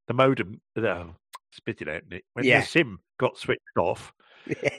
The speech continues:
Speaker 1: I ended up, um, I ended up streaming onto my iPad off my phone. <laughs>
Speaker 2: Yeah.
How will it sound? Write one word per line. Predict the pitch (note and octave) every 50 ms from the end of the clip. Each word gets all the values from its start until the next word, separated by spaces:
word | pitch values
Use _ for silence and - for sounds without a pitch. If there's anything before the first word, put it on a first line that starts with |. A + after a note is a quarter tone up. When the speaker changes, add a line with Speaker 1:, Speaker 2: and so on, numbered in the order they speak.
| -
Speaker 1:
I | D3 D3+ D#3+
ended | F3 E3+ D#3 D3+ C#3+ C3+
up, | D#3 - - _ - - - _ _
um, | B2+ C3 C3+ C#3 C3+ C3 - _ _
I | C#3+ D#3+
ended | E3+ E3 D3 C#3 C#3+
up | D#3 - -
streaming | - - - - D#3+ D3+ C3+ C3 C3+ C#3 C#3 - -
onto | B2+ C3 B2+ B2+
my | A#2 A#2+ B2 C3+
iPad | C3+ C#3+ D#3+ D3+ - - - G2 F#2 F#2+ A2 B2+ - _
off | C3 B2 - _
my | B2+ A#2
phone. | G#2+ - - - D#3 D#3+ D#3+ B2+ C3+ C3+ B2+ - - _ _
<laughs> | - - _
Speaker 2:
Yeah. | A#2+ A#2 A#2+ - A2+ A2+ A2+ A2